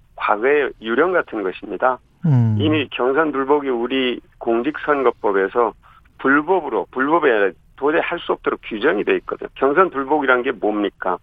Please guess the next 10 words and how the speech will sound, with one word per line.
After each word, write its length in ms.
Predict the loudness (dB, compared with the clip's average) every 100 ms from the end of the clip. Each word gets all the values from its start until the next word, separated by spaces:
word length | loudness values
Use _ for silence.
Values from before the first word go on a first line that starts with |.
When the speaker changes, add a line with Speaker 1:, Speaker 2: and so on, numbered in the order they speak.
| -6 4
Speaker 2:
예. 300 | 4 4 2 -2
Speaker 1:
경선에 560 | 2 2 4 2 0 -2
참여했는데 880 | -2 0 0 2 0 0 -2 0 -2 -2
지고 240 | -2 2 4
나서 260 | 4 2
다시 260 | -2 -2 -4 -8 -8
출마하겠다는 840 | -2 2 4 4 0 2 2 2
의사를 320 | 0 4 2
갖는 340 | 2 -2 0 2
거거든요. 500 | 0 0 -2 -4